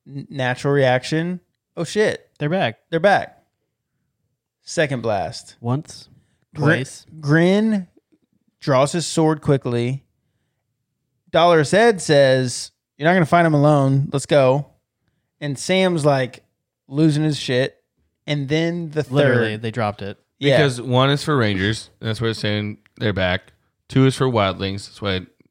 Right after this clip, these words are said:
Speaker 3: uh, Grin pulls the sword. And
Speaker 2: And
Speaker 3: then
Speaker 2: Sam,
Speaker 3: three.
Speaker 2: Sam let us know what
Speaker 1: Three,
Speaker 2: three is.
Speaker 3: is for
Speaker 1: whi-,
Speaker 3: war.
Speaker 1: which had never, uh,
Speaker 3: Three told us earlier.
Speaker 1: no living person had
Speaker 2: Ever heard three?
Speaker 1: heard
Speaker 3: Heard
Speaker 1: three
Speaker 3: three.
Speaker 1: blow.
Speaker 3: Yeah.
Speaker 2: Once, twice,
Speaker 3: But
Speaker 2: three
Speaker 3: Sam
Speaker 2: times a
Speaker 3: read it
Speaker 2: lady.
Speaker 3: in a book.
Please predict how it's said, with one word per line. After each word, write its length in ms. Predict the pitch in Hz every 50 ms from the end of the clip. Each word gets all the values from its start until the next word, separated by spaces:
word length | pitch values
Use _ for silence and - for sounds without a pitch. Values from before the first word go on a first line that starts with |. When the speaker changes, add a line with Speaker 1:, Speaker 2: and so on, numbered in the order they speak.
| _ _
Speaker 3:
uh, 320 | - 104 104 98 92 92 92 -
Grin 360 | _ - 95 92 95 95 92 92
pulls 260 | - - 107 104 98
the 80 | 92 92
sword. 400 | - 95 90 85 82 82 82 - _ _
And 140 | _ - 95
Speaker 2:
And 80 | 95 95
Speaker 3:
then 60 | 95
Speaker 2:
Sam, 180 | 139 135 135
Speaker 3:
three. 300 | 110 110 104 92 87 87 85
Speaker 2:
Sam 240 | 98 - 135 131 131
let 160 | 123 113 107
us 140 | 101 - -
know 100 | 143 139
what 120 | 110 95
Speaker 1:
Three, 260 | - 202 202 226 233 226
Speaker 2:
three 100 | 214 202
is. 60 | 180 170
Speaker 3:
is 100 | 160 170
for 60 | 185
Speaker 1:
whi-, 100 | 196 -
Speaker 3:
war. 200 | 185 180 175 170
Speaker 1:
which 200 | 180 190 185 -
had 180 | 170 170 151 147
never, 800 | 147 147 147 156 170 165 180 190 190 190 190 190 185 170 214 - _ _ _
uh, 80 | - 175
Speaker 3:
Three 160 | 147 147 147 147
told 240 | - 147 143 135
us 100 | 127 -
earlier. 460 | - 135 143 135 107 90 90 87 85 175
Speaker 1:
no 220 | 180 175 190 202
living 440 | 202 196 185 185 185 185 190 180 156
person 640 | - 156 160 175 160 - - 147 131 127 123 123 123
had 520 | 117 110 143 139 139 135 131 123 123 - _ _ _ _ _ _ _ _ _ _ _ _ _ _ _ _ _ -
Speaker 2:
Ever 180 | 131 123 123 117
heard 220 | 127 120 113 110
three? 140 | - 117 104
Speaker 1:
heard 180 | - 143 156 156
Speaker 3:
Heard 200 | 156 170 165 151
Speaker 1:
three 160 | 156 156 151
Speaker 3:
three. 60 | 151 143
Speaker 1:
blow. 500 | 139 151 165 147 127 113 110 117 127 -
Speaker 3:
Yeah. 300 | - 110 104 92 85 92 95 - _ _ _ _
Speaker 2:
Once, 240 | _ 110 127 147 - -
twice, 300 | - 147 135 139 - -
Speaker 3:
But 100 | - 104
Speaker 2:
three 80 | 143 147
Speaker 3:
Sam 340 | - 156 131 139 139 135
Speaker 2:
times 40 | 123 117
a 20 |
Speaker 3:
read 60 | 107 107
it 40 |
Speaker 2:
lady. 400 | - 110 107 107 107 104 101 98 - - _ _ _ _
Speaker 3:
in 160 | - 98 98 107
a 40 |
book. 380 | 101 85 90 87 87 82 - -